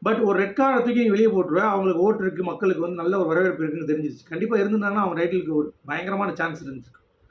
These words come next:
கண்டிப்பா இருந்திருக்கும். So, அப்படி இருக்கும் பொழுது அவங்க மாதிரி உள்ள போயிட்டு அவங்க போய் அதை பார்க்கணும் அப்படிங்கிறதெல்லாம் வந்து ரொம்ப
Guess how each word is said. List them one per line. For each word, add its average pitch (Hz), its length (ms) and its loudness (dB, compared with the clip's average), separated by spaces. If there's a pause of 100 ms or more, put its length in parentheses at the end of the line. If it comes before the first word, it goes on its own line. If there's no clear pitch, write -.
(120)
கண்டிப்பா 196 280 0
இருந்திருக்கும். 156 360 -4 (600)
So, - 120 -8
அப்படி 233 200 4
இருக்கும் 285 260 4
பொழுது 220 200 4 (120)
அவங்க 262 200 2 (120)
மாதிரி 277 160 6 (140)
உள்ள 240 220 4
போயிட்டு 220 300 4 (680)
அவங்க 196 200 -2 (100)
போய் 208 220 4
அதை 180 160 2 (240)
பார்க்கணும் 180 300 -2
அப்படிங்கிறதெல்லாம் 160 600 -4
வந்து 160 200 -4 (140)
ரொம்ப 175 140 -4